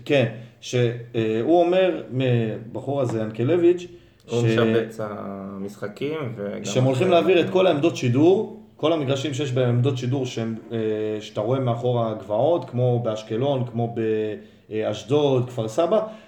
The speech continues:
Speaker 1: להעביר את העמדות שידור לצד שני כדי שתראה קהל. זה מעשה אדיר, זה מעשה הכי חכם שיכול להיות.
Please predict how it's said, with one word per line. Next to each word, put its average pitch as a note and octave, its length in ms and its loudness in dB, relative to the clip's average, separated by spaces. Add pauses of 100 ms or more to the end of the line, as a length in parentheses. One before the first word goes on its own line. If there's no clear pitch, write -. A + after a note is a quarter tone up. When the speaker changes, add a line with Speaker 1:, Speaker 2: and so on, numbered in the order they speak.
(100)
Speaker 1:
להעביר B2+ 300 6
את E3 100 2
העמדות E3 220 4
שידור D#3 180 0
לצד E3+ 220 0
שני F3 200 0
כדי B2+ 200 0
שתראה C3 300 0
קהל. A#2 240 2 (300)
זה F3+ 260 2
מעשה F3 420 2
אדיר, C3 380 4 (300)
זה A2+ 120 -4
מעשה C#3+ 640 2 (400)
הכי D3 200 0
חכם F#3+ 180 0
שיכול F#3+ 320 2
להיות. A#3 240 4